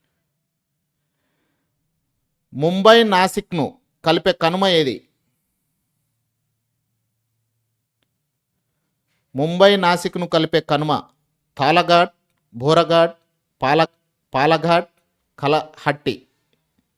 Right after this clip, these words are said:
కలహట్టి. తొంభై ఎనిమిది ప్రశ్నకు ఆన్సర్ని కామెంట్ చేయండి. ఇక్కడ రైట్ ఆన్సర్ వచ్చేసి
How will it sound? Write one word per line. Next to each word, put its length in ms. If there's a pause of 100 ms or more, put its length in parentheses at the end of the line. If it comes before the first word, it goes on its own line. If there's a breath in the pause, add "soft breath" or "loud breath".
(400)
కలహట్టి. 500 (1300)
తొంభై 240
ఎనిమిది 180
ప్రశ్నకు 420
ఆన్సర్ని 340
కామెంట్ 280
చేయండి. 260 (3750)
ఇక్కడ 200
రైట్ 200
ఆన్సర్ 260
వచ్చేసి 300